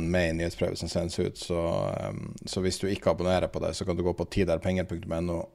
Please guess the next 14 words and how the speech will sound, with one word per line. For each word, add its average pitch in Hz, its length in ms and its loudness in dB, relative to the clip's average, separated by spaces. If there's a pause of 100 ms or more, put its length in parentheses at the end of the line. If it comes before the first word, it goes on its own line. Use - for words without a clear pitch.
skråstrek 87 480 0
nyhetsbrev 87 480 0
og - 80 -4
så - 80 -8
sende 85 320 -2
ut. - 160 -14 (640)
Eh, 87 560 6
det 85 80 2
var - 240 4 (240)
utrolig 95 560 0
lang. 82 240 2
Vi 85 100 4
har, 90 300 8
eh, 55 400 2